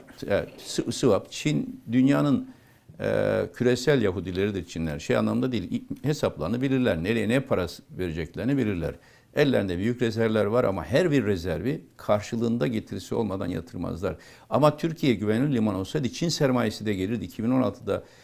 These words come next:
yaptığımız görüşmelerde Çin sermayesinin gelmesi başlamıştı ama güvendiği için,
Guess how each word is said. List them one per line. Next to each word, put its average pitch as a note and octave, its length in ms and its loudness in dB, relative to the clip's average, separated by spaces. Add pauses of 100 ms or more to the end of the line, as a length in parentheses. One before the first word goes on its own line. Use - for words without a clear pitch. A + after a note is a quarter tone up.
(180)
yaptığımız A2 420 2
görüşmelerde G#2 580 -2
Çin - 180 0
sermayesinin G#2 640 -2
gelmesi F#2+ 400 -2
başlamıştı F#2 560 -4
ama F#2 140 -2
güvendiği A#2 540 6
için, D2 300 -6